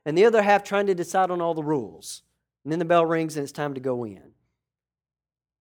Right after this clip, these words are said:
Another group of girls might go to the swings, because there you can have fun but still maintain some cool factor, you know? One group's gonna converge and maybe play some foursquare. You watch those kids. Some are gonna abide by the rules,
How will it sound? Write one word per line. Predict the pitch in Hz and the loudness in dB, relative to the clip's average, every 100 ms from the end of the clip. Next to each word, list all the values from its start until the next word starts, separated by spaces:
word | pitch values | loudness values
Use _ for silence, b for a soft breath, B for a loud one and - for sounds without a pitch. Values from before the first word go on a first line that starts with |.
| _ _ - | _ _ -6
Another | 156 190 190 | 0 2 2
group | 202 190 | -2 -2
of | |
girls | 170 190 190 | 0 0 0
might | 185 170 | -2 -2
go | 175 | -4
to | 175 | -6
the | 170 | -10
swings, | - - 180 175 139 101 - | -10 -8 -6 -4 -6 -10 -16
because | 123 131 117 | -18 -16 -6
there | 160 170 | -4 -2
you | 165 | -6
can | 156 127 | -10 -12
have | 127 143 - | -10 -12 -8
fun | 160 160 | -6 -6
but | 139 | -8
still | 123 - 165 | -10 -8 -6
maintain | 156 147 151 147 | -6 -8 -10 -10
some | 131 120 | -12 -12
cool | 165 143 | -10 -10
factor, | - 104 - _ _ _ _ _ _ _ - | -12 -18 -18 _ _ _ _ _ _ _ -18
you | 107 | -14
know? | 113 131 196 _ _ _ _ _ _ _ _ _ _ | -12 -12 -14 _ _ _ _ _ _ _ _ _ _
One | 147 185 | -2 0
group's | 185 202 196 | 4 2 2
gonna | 208 190 165 - _ _ _ | 0 2 0 -6 _ _ _
converge | - 151 196 214 190 | -6 2 4 4 2
and | 175 | -2
maybe | 175 185 | -2 -2
play | - 185 185 | -4 -4 -4
some | 180 | -8
foursquare. | 156 170 165 160 - - 98 107 _ _ _ _ _ _ _ _ _ | -12 -8 -10 -10 -16 -18 -20 -20 _ _ _ _ _ _ _ _ _
You | 165 185 | -4 4
watch | 220 233 - | 6 4 2
those | 233 214 | 0 0
kids. | - 240 156 - | -2 0 0 0
Some | - 262 | -2 0
are | 247 | 0
gonna | 247 240 | 0 2
abide | 208 226 226 | 4 4 6
by | 226 | 4
the | 208 | 4
rules, | 202 220 247 262 254 - | 2 2 0 -2 -8 -14